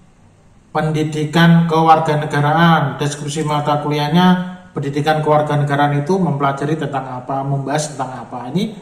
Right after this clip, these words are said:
disampaikan di sini. Kemudian jumlah S K S-nya itu berapa? Nilainya apa? Ingat, nilainya huruf ya, jangan angka.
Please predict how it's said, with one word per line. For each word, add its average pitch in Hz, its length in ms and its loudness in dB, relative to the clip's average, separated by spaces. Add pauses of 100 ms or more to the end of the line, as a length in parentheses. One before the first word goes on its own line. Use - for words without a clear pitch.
(320)
disampaikan 160 800 2
di 139 80 -2
sini. 127 400 -6 (720)
Kemudian 190 400 2
jumlah 175 400 6
S 170 80 0
K 175 180 2
S-nya 202 240 -2
itu - 140 -2
berapa? 160 680 2 (420)
Nilainya 190 480 4
apa? 196 440 2 (440)
Ingat, 175 560 0
nilainya 185 480 4
huruf 175 320 4
ya, 143 320 2
jangan 143 380 -2 (100)
angka. 135 640 -4